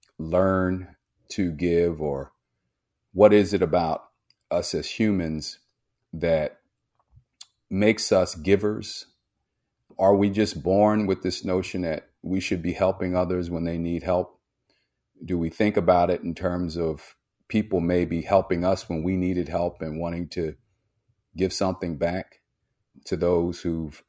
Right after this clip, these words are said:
who've helped us, or be there for the others who might need help? Or do we, um, many of us, I guess, get this notion from religion? You know, our religion might tell us that we should be giving back to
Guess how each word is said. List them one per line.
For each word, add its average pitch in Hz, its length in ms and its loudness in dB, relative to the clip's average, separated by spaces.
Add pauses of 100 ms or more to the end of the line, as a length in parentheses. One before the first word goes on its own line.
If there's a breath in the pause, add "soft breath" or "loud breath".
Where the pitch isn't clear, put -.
who've 85 140 -10
helped 92 280 -2
us, 92 320 -4 (480)
or 80 200 -4
be 98 200 0
there 87 280 4
for - 160 -8
the 76 160 -10
others 90 360 -2
who 87 120 -8
might 82 260 -4
need 87 220 -4
help? 87 320 -8 (840)
Or 127 160 6
do 131 160 6
we, 139 400 6
um, 127 400 0
many 123 300 2
of 135 120 -2
us, 120 200 2 (160)
I 101 80 2
guess, 107 240 2
get 110 280 4 (160)
this 107 240 -4
notion 107 480 -2
from 101 600 -4
religion? 101 560 0 (100)
You 82 140 -10
know, 78 120 -6
our 85 160 0
religion 90 480 -4
might 71 220 -6
tell 71 240 -6
us - 160 -12
that - 220 -6 (480)
we 87 120 -6
should 85 220 -6
be 85 100 -6
giving 85 380 -2
back 85 360 -4
to 80 380 -8